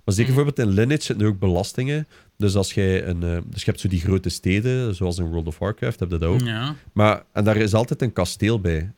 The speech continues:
Speaker 1: En om de paar weken, ehm, kan dat kasteel bestormd worden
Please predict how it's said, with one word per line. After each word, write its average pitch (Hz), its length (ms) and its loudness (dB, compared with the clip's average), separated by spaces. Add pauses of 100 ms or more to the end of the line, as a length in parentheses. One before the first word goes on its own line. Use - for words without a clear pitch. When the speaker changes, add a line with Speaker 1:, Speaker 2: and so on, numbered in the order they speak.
Speaker 1:
En 92 180 -2
om 107 160 -2
de 113 80 2
paar 110 280 2
weken, 127 440 0 (440)
ehm, 98 420 2 (600)
kan 110 180 2
dat 101 280 2
kasteel 110 380 0
bestormd 107 500 0
worden 156 400 -2